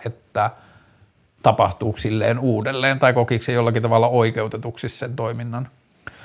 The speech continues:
Ää, pettäminen, tästä puhuin edellisessä jaksossa, niin se on siellä, en käsittele uudelleen. Sananvapaus,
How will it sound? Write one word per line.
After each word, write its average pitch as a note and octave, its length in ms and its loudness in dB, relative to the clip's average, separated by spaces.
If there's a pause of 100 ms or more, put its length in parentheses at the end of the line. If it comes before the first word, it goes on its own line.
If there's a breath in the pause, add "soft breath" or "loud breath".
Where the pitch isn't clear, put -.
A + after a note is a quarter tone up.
(460 loud breath)
Ää, C#3 260 8
pettäminen, D#3+ 840 4
tästä D3+ 300 6
puhuin B2+ 600 2
edellisessä D#3 720 4
jaksossa, E3 840 4
niin B2+ 360 0
se B2 300 4
on A2+ 220 2
siellä, C3 420 4
en B2 160 0
käsittele A#2+ 400 2
uudelleen. A#2+ 460 4
Sananvapaus, C#3+ 840 8